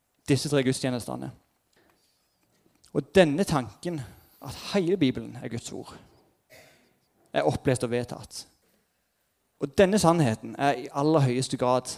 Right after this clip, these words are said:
på tiltalebenken i dag. Og er verdt å dykke inn i og gå djupt i og bruke tre søndager på for å kjempe med dette. For dette er viktig å vite.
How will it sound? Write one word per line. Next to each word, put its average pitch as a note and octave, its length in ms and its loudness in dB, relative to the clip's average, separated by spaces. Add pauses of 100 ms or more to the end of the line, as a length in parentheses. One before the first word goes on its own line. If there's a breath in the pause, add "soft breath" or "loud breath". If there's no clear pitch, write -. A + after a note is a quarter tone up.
(100)
på - 140 -12
tiltalebenken B2 720 -2 (160)
i C3+ 120 -8
dag. C2 200 -4 (1400 loud breath)
Og D3+ 80 4
er B2+ 80 -4
verdt D#3+ 300 4
å D3 60 0 (120)
dykke D3+ 460 2
inn D#3 180 -2
i A2+ 60 -8 (420 loud breath)
og C3+ 100 -4
gå D#3 160 10
djupt C#3 380 4
i C3 60 2
og - 40 -2
bruke C3 300 0
tre C#3+ 200 -2
søndager C3 380 -4
på B2 140 -8 (680)
for - 160 0
å C#3+ 60 2
kjempe A#2 500 -4
med A#2+ 140 -4
dette. A#2+ 340 -12
For C#3+ 120 -6 (100)
dette - 480 -4
er C#3 300 -4 (420)
viktig C3 720 -4
å C3+ 80 2
vite. A#2+ 380 -12